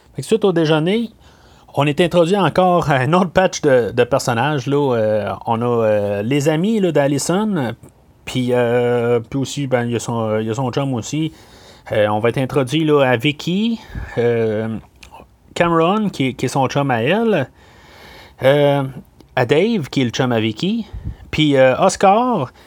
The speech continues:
qui est un ami de même. <laughs> Fait que, euh, en tout cas, fait que, euh, généralement, on a une idée, bon, ben, c'est les amis. Fait qu'encore, tu sais, comme un rappel, on est dans la rue, dans le temps d'Halloween, puis là, tu sais, ils marchent sur le trottoir, tout ça. C-, ce qui est bizarre, c'est que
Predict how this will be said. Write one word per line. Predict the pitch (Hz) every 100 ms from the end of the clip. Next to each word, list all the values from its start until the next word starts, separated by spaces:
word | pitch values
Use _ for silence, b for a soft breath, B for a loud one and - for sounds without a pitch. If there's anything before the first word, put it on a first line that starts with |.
| B B
qui | - 190
est | 196
un | 202 190 185 175
ami | 170 175 185
de | 156
même. | 131 107 -
<laughs> | - - - - - - -
Fait | 165
que, | - -
euh, | 160 147 139 139
en |
tout | 135 107
cas, | -
fait | 110
que, | -
euh, | 110 110 110
généralement, | 113 117 113 135 143 135
on | 127
a | 127
une | 123
idée, | 120 135 139
bon, | 147 147
ben, | 120
c'est | 120 131
les | 123
amis. | 117 117 175 B B B B B
Fait | 180
qu'encore, | 196 175 170 -
tu |
sais, | 165
comme | 151
un | 127
rappel, | 120 110 - 113 113
on | 123 113
est | 120
dans | 120 117 117
la |
rue, | 113 120 123 123 120 120
dans | 113
le | 110
temps | 117
d'Halloween, | 117 113 120 127 123 123 127
puis | 120 117
là, | 117
tu | 117
sais, |
ils | 120
marchent | 123 -
sur |
le | 123
trottoir, | - 123 127 110 113 110 107
tout | 92
ça. | - 71 - B B B B B B _
C-, | - -
ce | -
qui | 185
est |
bizarre, | 151 165 220 214 143
c'est | -
que | 123